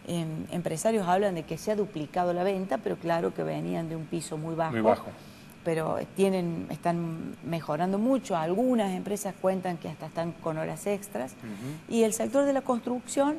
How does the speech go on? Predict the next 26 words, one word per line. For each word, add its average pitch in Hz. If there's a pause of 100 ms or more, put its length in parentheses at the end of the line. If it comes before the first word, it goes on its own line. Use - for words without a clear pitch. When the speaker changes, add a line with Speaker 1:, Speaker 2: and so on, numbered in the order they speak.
(380)
Speaker 1:
ha -
aumentado 214
un 202
poco 226 (300)
el, 175
la 170
venta 202
de, 170 (640)
de 165
hormigón, 226 (240)
de 151
cemento, 214
Speaker 2:
Ujú. 131
Speaker 1:
y 196
esperan 214
una 196
gran 190
reactivación 185
de 277
la 196
mano 175
de 175
la 156
obra 185
pública, 190
Speaker 2:
Ujú. 143